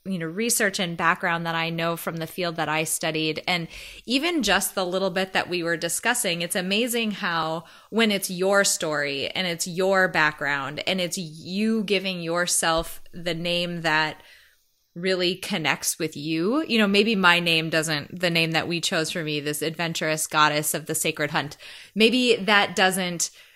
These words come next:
you know, resonate with you all out there, but this idea of this adventurous goddess,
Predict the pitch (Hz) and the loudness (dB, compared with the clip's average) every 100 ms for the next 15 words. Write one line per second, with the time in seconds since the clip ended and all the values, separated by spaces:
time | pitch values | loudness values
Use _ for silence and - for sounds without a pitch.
0 | _ 190 170 165 185 185 190 165 160 - | _ 0 2 4 4 4 2 2 2 0
1 | 175 165 - 180 233 320 - 170 156 151 | 0 0 -2 -4 -2 0 2 2 0 -2
2 | - 165 156 - 156 143 113 - 190 170 | -2 0 0 -2 -2 -2 -2 -4 -10 2
3 | 240 247 185 160 - - - - - _ | 6 8 8 4 2 -4 -8 -20 -20 _
4 | _ - 254 254 226 196 214 240 269 269 | _ 2 4 6 4 4 2 4 6 6
5 | 185 185 180 170 196 180 190 170 180 185 | 6 4 2 -2 -2 0 0 0 0 0
6 | 185 165 165 170 175 196 151 170 | 0 0 -2 2 4 6 4 2